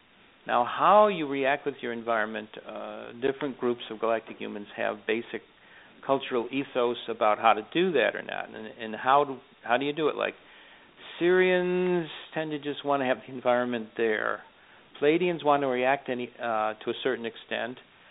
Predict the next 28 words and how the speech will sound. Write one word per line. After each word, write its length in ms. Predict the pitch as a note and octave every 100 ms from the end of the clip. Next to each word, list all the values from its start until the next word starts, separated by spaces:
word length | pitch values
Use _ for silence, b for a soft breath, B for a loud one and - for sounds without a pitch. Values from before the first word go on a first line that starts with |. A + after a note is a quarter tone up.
| b _
whereas, 400 | B2 B2+ B2+ B2 -
like, 260 | A#2 A#2 A#2 - _ _
Andromedans 640 | A2+ A#2 B2+ D#3+ D3+ C3
wanna 220 | B2 C3+ C3
go 280 | C3 B2
all 200 | C3+ C#3+ C#3
the 60 |
way. 260 | A#2 A2+ A2+
They 120 | A#2+
wanna 380 | C3 B2+ B2+ A#2+
help 400 | A2+ C3+ D3 -
them 200 | A#2+ B2
become 340 | A#2+ - A#2+ A2+
a 40 |
better 260 | A#2+ A#2+ A2+
environment, 420 | A2+ A#2+ A2 - - -
so 80 | -
they'll 240 | B2 C3+
interact 440 | C3 A#2+ A#2 A2+ -
with 120 | -
them 160 | A2
in 60 | G#2+
a 60 | A2
more 200 | A2 A2
aggressive 460 | - G2 - -
manner. 340 | A#2+ B2+ A#2+ G#2 - B B B B B B B - _ - -
So 140 | E3 E3
really, 640 | D3+ D#3+ G3+ A3+ A3+ G3+